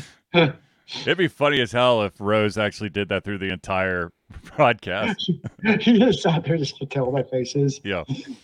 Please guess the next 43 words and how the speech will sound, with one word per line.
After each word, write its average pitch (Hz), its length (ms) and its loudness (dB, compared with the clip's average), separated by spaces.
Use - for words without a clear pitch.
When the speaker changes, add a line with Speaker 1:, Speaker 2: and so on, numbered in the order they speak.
Speaker 2:
All 170 100 8
right, 156 160 6
so 151 160 0
ladies 156 200 4
and 104 80 -10
gentlemen, 143 220 2
this, 123 120 -4
of - 80 -20
course, 131 220 0
is 92 80 -16
the 110 60 -4
Thursday 120 380 -2
Night 107 80 -2
Hangouts, 113 280 -2
the 110 80 -4
live 117 280 2
show 127 120 -2
where 113 100 0
we 107 60 -2
try 113 180 0
our 107 100 4
best 110 220 -4
to - 80 -16
cover 113 200 -6
the 110 80 -8
topics 120 320 -2
most - 320 6
important 107 540 0
to 135 140 2
you. 175 340 -4
So 196 320 4
if 101 100 -2
you 120 140 -2
have, 117 400 4
uh, 98 320 0
not 110 580 -4
yet 113 340 -2
submitted 92 460 -8
a 82 80 -8
topic 98 400 -4
or 90 120 -6
a 76 40 -8
question, 139 540 -8